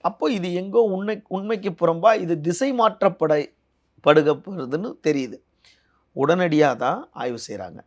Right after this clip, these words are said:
போலீஸ் வந்து உடனே முழுக்க, அதாவது எல்லா காவல்துறை அதிகாரிகளும் எல்லா காவலர்களும் குற்றவா-, குற்றம் சொல்லல. அதுல திறமையானவங்க இருக்கிறது கூட மேலதிகாரி ப-, பேர் வாங்கிட்டு போடுவாங்கன்ற மாதிரி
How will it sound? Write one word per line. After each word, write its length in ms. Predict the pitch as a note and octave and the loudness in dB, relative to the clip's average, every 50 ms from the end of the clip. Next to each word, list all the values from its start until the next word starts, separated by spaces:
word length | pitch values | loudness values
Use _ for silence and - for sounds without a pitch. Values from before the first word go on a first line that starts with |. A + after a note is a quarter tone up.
| _ _ _ _ _ _ _ _ _ _ _ _ _ _ _ _ _ | _ _ _ _ _ _ _ _ _ _ _ _ _ _ _ _ _
போலீஸ் 380 | - D3+ D3+ D3 C#3+ B2 - - | -4 -2 0 0 -2 -4 -6 -10
வந்து 720 | C3+ A#2+ A#2 B2 D3+ F3 E3+ D3+ C3 B2 A2 G2+ - - _ _ _ _ | -10 -10 -8 -6 -6 -4 -2 -2 -2 -2 -4 -6 -8 -12 _ _ _ _
உடனே 460 | - - A#2+ B2+ C#3 D3 E3 E3 C#3+ C#3 B2 - - - - - - _ | -10 -6 -2 -2 -2 0 -2 -2 -4 -4 -6 -10 -14 -18 -20 -20 -18 _
முழுக்க, 380 | D#3+ F3 G3+ A#3 - - C4+ A#3+ F#3 D3 C3+ A#2 G#2+ - _ - - - - _ | -8 -6 -6 -6 -2 0 4 6 6 6 6 4 0 -4 _ -18 -20 -20 -8 _
அதாவது 260 | - G3+ G#3+ F#3 D3+ | 2 2 4 4 2
எல்லா 480 | C3 C#3 E3+ G#3 C4 B3 B3 B3+ B3 B3 | -2 -2 -2 0 4 6 8 8 6 4
காவல்துறை 600 | - - F#3 - G3 G3 F3+ E3+ F3 D#3 D3+ D3+ | 4 4 4 4 4 4 -2 -4 -4 -2 0 0
அதிகாரிகளும் 580 | C3 B2+ C3+ C3 C#3 C3+ A#2+ A#2+ A#2+ D#3 G3+ | 0 0 -2 -2 -2 -2 -2 -4 -6 -10 -8
எல்லா 360 | G#3+ E3 C3+ C#3+ E3+ G3 F#3+ F3 | -4 -4 0 2 4 4 4 4
காவலர்களும் 640 | - E3 D3 D3+ D3 D3 C3+ B2 A#2+ D#3+ F#3 F#3 | 4 4 4 4 4 2 0 -2 -2 -6 -10 -10
குற்றவா-, 460 | - E3 D3+ C3 C3+ C3+ C3 C3+ B2 | -12 -10 -4 -2 0 2 2 0 0
குற்றம் 340 | - D3 D3 - F3 F3+ F3 - | -4 -6 -2 -2 -2 -2 -2 -2
சொல்லல. 360 | D3 D3 D3+ D3+ C#3 - - _ - - - - _ | -2 0 2 2 2 0 -2 _ -20 -20 -20 -20 _
அதுல 220 | - - D#3 E3 D#3+ | 2 6 6 6 6
திறமையானவங்க 720 | D#3+ - D#3+ F3 G#3+ A3+ A#3 A#3+ A#3+ B3 B3+ B3+ A#3 A3+ | 6 6 8 8 8 8 8 8 8 8 8 8 6 6
இருக்கிறது 340 | A3 G#3 F#3 G#3 G#3 G3 F#3+ | 4 2 2 2 0 0 0
கூட 200 | F3+ G3+ G#3+ A3 | 0 0 0 0
மேலதிகாரி 540 | G3 F#3+ G#3 A3 A3 G3+ F#3+ F#3 E3+ D3+ C#3+ | 4 6 6 8 8 8 8 8 8 8 6
ப-, 320 | C#3+ D3 D3+ D3+ C3 B2 _ _ - - - - D3+ - - _ | 4 4 4 4 2 -4 _ _ -20 -16 -12 -10 -10 -10 -12 _
பேர் 200 | - D#3+ F3+ F3+ | 2 4 4 6
வாங்கிட்டு 280 | E3+ D#3 D3 C#3 C#3 B2+ - | 6 4 2 2 -4 -4 0
போடுவாங்கன்ற 520 | B2+ B2+ A#2+ A#2 A#2 A#2+ A2+ A2 G2 G2 | 0 0 2 0 -2 -4 -6 -10 -12 -12
மாதிரி 360 | F#2+ G#2 B2+ D3 C#3 B2+ - | -8 -4 -4 -4 -4 -4 -10